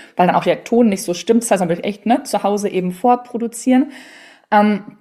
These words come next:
und die Themen nehme ich echt von den Menschen, mit denen ich, äh, spreche. Also ich spreche ja mit sehr vielen, äh, die eben Interesse haben an strategischer Beratung, G M B H, Holding, Familienstiftung. Und dann nehme ich meistens den, äh, Dienstag und überleg mal, was war da für eine Frage, die kam jetzt häufiger.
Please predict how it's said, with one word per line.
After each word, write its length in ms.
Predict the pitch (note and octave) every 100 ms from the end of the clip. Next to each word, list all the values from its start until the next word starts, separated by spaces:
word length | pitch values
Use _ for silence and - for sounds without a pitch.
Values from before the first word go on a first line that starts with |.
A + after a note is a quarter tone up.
| _ _ _ _ -
und 120 | A#3
die 80 | A#3
Themen 480 | - A3 A#3+ D#4+ -
nehme 320 | G#3+ A3+ A#3
ich 180 | C4 -
echt 200 | G#3+ A#3
von 180 | - A3
den 260 | G3+ G#3+ F#3
Menschen, 280 | F3+ G3+ -
mit 160 | B3+
denen 140 | F#3 G#3
ich, 260 | B3 -
äh, 60 | A3+
spreche. 500 | - - G3+ G3+ E3+
Also 160 | F3 F#3
ich 80 |
spreche 240 | - G#3 -
ja 60 |
mit 160 | G3+ G3
sehr 160 | F#3+ F#3+
vielen, 640 | - B3+ C#4 C#4 D4+ D#4+
äh, 260 | A3+ A3+
die 160 | G#3 A3
eben 160 | G#3 G3+
Interesse 500 | G3 - B3 B3 A#3
haben 240 | A3+ A3
an 140 | - G#3
strategischer 640 | - G3+ G#3+ G#3+ G3+ G3
Beratung, 500 | G3 G#3 A3+ A#3 G#3+
G 80 | G3+
M 80 |
B 120 | G3 F#3
H, 300 | G3+ G3+ G#3
Holding, 360 | A3 A3+ A3 G#3+
Familienstiftung. 920 | G3 G#3 A#3+ A#3 - A#3+ - C4+ F4+ - - - - _
Und 160 | G#3+ G3
dann 100 | G#3
nehme 140 | A3+
ich 20 |
meistens 400 | G3+ G#3+ A#3 A3+
den, 240 | G#3 G#3 G3+
äh, 200 | G3 F#3
Dienstag 540 | G#3 B3 C4+ C4+ C#4
und 60 | G#3
überleg 300 | G3 G3+ A#3+
mal, 160 | A3+
was 180 | G3 -
war 120 | -
da 100 | A3
für 100 | A3 A3
eine 100 | G#3
Frage, 420 | - G3+ A#3+ C4+
die 140 | A3+
kam 280 | A3 G#3 G#3
jetzt 220 | G3 F#3+
häufiger. 600 | - G#3 B3 C4+ B3+ E4